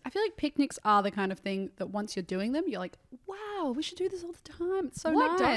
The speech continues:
Speaker 2: don't we? Is it
Speaker 1: I
Speaker 2: 'cause it's,
Speaker 1: don't
Speaker 2: like, hard to
Speaker 1: know.
Speaker 2: get to the picnic place and then back?
Speaker 1: I think it takes more planning of, like, what
Speaker 2: Well, it's
Speaker 1: to
Speaker 2: like
Speaker 1: bring,
Speaker 2: you need to, I have,
Speaker 1: what
Speaker 2: like,
Speaker 1: to
Speaker 2: I have
Speaker 1: sit
Speaker 2: a
Speaker 1: on.
Speaker 2: picnic basket at home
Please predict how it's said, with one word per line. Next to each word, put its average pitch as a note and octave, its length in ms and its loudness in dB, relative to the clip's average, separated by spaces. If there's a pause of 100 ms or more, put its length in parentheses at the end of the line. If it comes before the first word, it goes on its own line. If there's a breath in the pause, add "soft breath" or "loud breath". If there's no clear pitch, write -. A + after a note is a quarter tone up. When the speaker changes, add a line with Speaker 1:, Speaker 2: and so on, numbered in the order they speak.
Speaker 2:
don't - 20 -6
we? C3+ 260 -4
Is A#3 120 0
it D4+ 60 2
Speaker 1:
I - 40 -2
Speaker 2:
'cause C5 160 10
it's, D#5 100 0
Speaker 1:
don't A#3+ 100 6
Speaker 2:
like, G#3+ 100 6
hard C#4+ 320 10
to B3 40 4
Speaker 1:
know. A3 140 4
Speaker 2:
get G3 220 2
to A3 200 -4
the F#3+ 80 -10
picnic - 400 -8
place F#3+ 320 -6
and G3+ 120 -6
then F#3 180 -8
back? G3 400 -4
Speaker 1:
I C4 40 -4
think D#4+ 140 2
it - 80 -6
takes A4 300 -6
more B3 240 4
planning F#3 760 -2
of, F#3+ 140 -12
like, F3+ 440 -10 (340)
what G#3 120 2
Speaker 2:
Well, F4 40 4
it's D#4 60 0
Speaker 1:
to - 60 4
Speaker 2:
like - 80 4
Speaker 1:
bring, G#3 160 6
Speaker 2:
you G3+ 80 6
need G#3 100 4
to, G3+ 60 4
I C4 80 6
have, G3+ 180 4
Speaker 1:
what F#3 100 2
Speaker 2:
like, - 80 -14
Speaker 1:
to - 60 -6
Speaker 2:
I A#3+ 60 0
have D4+ 80 0
Speaker 1:
sit D#4 120 2
Speaker 2:
a F#3+ 40 2
Speaker 1:
on. F3+ 200 2
Speaker 2:
picnic F#3 380 -2
basket - 420 -4
at F3 160 0
home F#3 520 -4